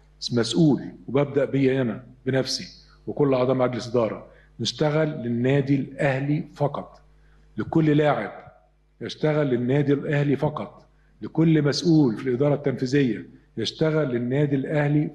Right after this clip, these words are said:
فقط. إحنا كلنا الشغل ده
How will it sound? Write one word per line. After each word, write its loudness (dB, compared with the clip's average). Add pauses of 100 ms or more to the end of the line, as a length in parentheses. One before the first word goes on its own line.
فقط. -6 (640)
إحنا 0
كلنا 0 (400)
الشغل 0
ده -4